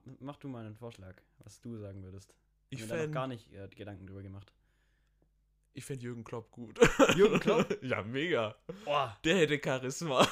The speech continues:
Speaker 1: <laughs>
Speaker 2: Der wird auch
Speaker 1: Oder
Speaker 2: mal auf
Speaker 1: Löw. Löw so als, ähm, Parteiloser dann.
Speaker 2: <laughs> Oder? Löw als Parteiloser.
Speaker 1: Löw, Löw als parteiloser Bundeskanzler. Das, ähm,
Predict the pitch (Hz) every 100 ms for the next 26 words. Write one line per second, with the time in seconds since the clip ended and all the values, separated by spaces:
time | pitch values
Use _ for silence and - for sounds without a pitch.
0 | - 214 165 226 226 180 165 - 190 170
1 | 165 160 143 196 185 123 139 190 190 175
2 | 190 - 143 135 131 127 123 - - 101
3 | 120 113 113 107 _ _ - 120 151 160
4 | 127 107 104 98 95 - _ _ _ -
5 | - - - - - - 175 160 - 147
6 | _ - 110 123 185 202 175 185 147 135
7 | - 240 165 156 147 156 143 139 143 147
8 | 135 - 120 127 120 113 120 117 - 95
9 | - 101 _ _ _ _ _ _ _ 117
10 | 113 - - 110 110 110